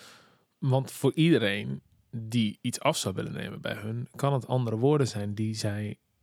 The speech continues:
willen horen of die hun juist aanspreekt. Als ik alleen al kijk naar mij, die een beetje een comedian probeert te worden de laatste tijd. Voor iedereen is een grap een andere grap. Sommigen luisteren naar het stukje met de hond, sommigen luisteren naar het stukje dat ik de tovenaar ben.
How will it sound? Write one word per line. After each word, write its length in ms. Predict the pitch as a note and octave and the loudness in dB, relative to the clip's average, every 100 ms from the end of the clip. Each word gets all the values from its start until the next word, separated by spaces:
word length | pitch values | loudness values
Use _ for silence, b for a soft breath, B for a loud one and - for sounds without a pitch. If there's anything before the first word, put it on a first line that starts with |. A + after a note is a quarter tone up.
| _ _ _ _ | _ _ _ _
willen 340 | C3 A#2 C3 | -2 4 4
horen 380 | A2 A#2 D3+ D#3 | 6 6 4 4
of 80 | A2+ | 0
die 180 | A2 G#2 | 0 0
hun 160 | A2 | 0
juist 280 | G#2+ G2+ - | 0 -2 -4
aanspreekt. 600 | - D#3 - - A2+ - | -4 -4 -4 -8 -8 -6
Als 100 | A#2 | -4
ik 80 | A2+ | 0
alleen 240 | C3+ B2+ | 2 2
al 80 | C3 | 0
kijk 240 | B2+ B2 A#2+ | 0 -2 -2
naar 120 | A2+ | -4
mij, 220 | A2 A#2 | -2 -2
die 180 | A#2 A#2 | -4 -6
een 60 | |
beetje 320 | A2 A#2 A#2 A2 | 0 0 0 -6
een 60 | |
comedian 520 | A2 G2+ G#2 A#2+ B2 | -6 -4 -2 2 2
probeert 320 | A#2+ A#2+ A#2+ B2 | 2 2 2 0
te 80 | |
worden 240 | A#2 A#2+ A#2+ | 0 0 0
de 80 | A#2 | 0
laatste 380 | A#2 B2 - | 0 0 -4
tijd. 400 | B2+ B2+ E3 G3 B B B B B | 0 2 2 -2 B B B B B
Voor 160 | - - | -8 2
iedereen 480 | G#3 A3+ E3+ F3+ - | 6 8 8 6 2
is 240 | C#3 - - - _ _ | 0 -2 -6 -18 _ _
een 200 | D3 B2 | 2 2
grap 440 | - - G3 - - | 4 4 2 -2 -2
een 120 | C#3 | 0
andere 380 | - E3+ D3+ A#2+ | 2 4 6 4
grap. 420 | - A#2+ - _ b b b b b - C3+ | 0 -4 -6 _ b b b b b -16 -10
Sommigen 360 | C3+ E3 D#3 A#2+ | 0 2 4 6
luisteren 420 | B2 A#2 - A2+ | 4 4 0 -2
naar 280 | G#2+ G#2 G#2 | -2 -4 -4
het 160 | G#2+ - | -6 -4
stukje 360 | - B2 - | 0 0 4
met 80 | C3 | 6
de 60 | D3+ | 8
hond, 300 | F#3+ G3+ F#3 | 8 8 6
sommigen 500 | E3 C#3+ B2 A#2+ A#2 | 4 4 4 2 4
luisteren 420 | A#2+ A#2 - A#2 | 2 2 0 0
naar 120 | A#2 | 0
het 100 | A#2 | -2
stukje 300 | - A#2+ - | -2 -2 -2
dat 100 | A2+ | -4
ik 120 | A#2 | -4
de 80 | A#2+ | 0
tovenaar 440 | - F#3+ E3+ D3+ | 4 4 6 4
ben. 220 | C3+ C3+ | 2 2